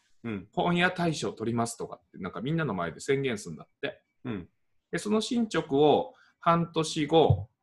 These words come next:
Speaker 2: で年末と、
Speaker 1: うん。
Speaker 2: あ、一年後と、一応振り返りのタイミングをみんなでなんか設けるみたいなことやってんだけど、
Speaker 1: うん。
Speaker 2: で、そういうことやると、あれなんだって。実際に実現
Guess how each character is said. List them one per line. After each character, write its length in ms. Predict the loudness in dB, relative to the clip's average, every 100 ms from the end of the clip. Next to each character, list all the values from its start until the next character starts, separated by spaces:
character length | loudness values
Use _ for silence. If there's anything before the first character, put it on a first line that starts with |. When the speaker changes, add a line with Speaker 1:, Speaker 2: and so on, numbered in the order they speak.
| -2
Speaker 2:
で 140 | 2 4
年 380 | 4 4 2 2
末 140 | 2
と、 280 | 2 2 -4 _ -10
Speaker 1:
う 60 |
ん。 200 | -10 -12 _ _ _ _ -4
Speaker 2:
あ、 80 | 0
一 220 | 0 2
年 160 | 2 2
後 80 | 0
と、 340 | 0 -2 -4 _ _ _ _ _ _ _ -12
一 200 | -4 2
応 160 | 2 2
振 120 | 0
り 100 | 2
返 160 | 4
り 40 | 2
の 60 |
タ 160 | 2 2
イ 20 |
ミ 100 | 2
ン 20 |
グ 80 | 0
を 20 |
み 100 | 0
ん 60 | 2
な 100 | 2
で 200 | 2 -2
な 120 | -4 -2
ん 20 |
か 80 | -2
設 200 | -4 -2
け 120 | -2
る 80 | -2
み 60 |
た 80 | -6
い 20 |
な 60 | -8
こ 100 | -8
と 80 | -8
や 80 |
っ 80 | -6
て 100 | -4
ん 40 | -4
だ 80 | -6
け 100 | -2
ど、 300 | 0 0 -4 _
Speaker 1:
う 60 | -8
ん。 220 | -8 -10 _ _ _ _ _
Speaker 2:
で、 80 | -2
そ 140 | 4
う 20 | 4
い 20 |
う 40 |
こ 80 | 4
と 80 | 4
や 120 | 4
る 120 | 2
と、 360 | 2 2 2 -4 _ _ _ _ _ _ _ _ _ _ _ _ _ _ -6
あ 60 |
れ 80 | -2
な 80 | -2
ん 40 |
だ 60 | -4
っ 140 | -10
て。 160 | -14 -14 _ -12
実 360 | -8 -4 0 2
際 120 | 2
に 320 | 2 2 -2
実 280 | -8 -6 -2
現 180 | 0